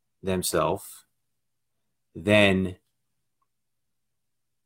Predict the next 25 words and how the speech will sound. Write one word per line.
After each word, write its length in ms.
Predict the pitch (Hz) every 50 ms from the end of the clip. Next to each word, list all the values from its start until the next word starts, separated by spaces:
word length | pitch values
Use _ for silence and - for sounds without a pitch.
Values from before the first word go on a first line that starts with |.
| _ _ _ _ _ _ _ _ _ _ _ _ _ _ _ _ _ _ _ _ _ _ _ _ _ _ _ _ _ - -
you 120 | - 101 87
can 200 | - 107 101 90
help 220 | 85 87 - -
them. 140 | - - - _ _ _ _ _ _ _ _ _ _ _ _ _ _ _
You 60 | -
can 100 | - 82
help 140 | 95 107 214
them 120 | - 165
tremendously, 720 | 156 - 80 80 107 143 151 127 - - - - - - _ _ _ _ _ _ _ _ _ _ _ _ _ _ _ _
right? 200 | 82 85 87 92 -
If 160 | - 113 110
they 100 | - 104
want 160 | 98 101 98 -
to 60 | -
change 320 | - - 104 95 92 87 80
themselves, 420 | 80 80 - - 90 87 87 -
if 120 | 92 85
they 80 | - 90
want 160 | 82 90 90
to 60 | 85
make 160 | 85 82 80 82
a 40 |
change 280 | 78 - - 87 85 85
in 60 | 82
themselves, 600 | 82 82 80 - - - - - - - - -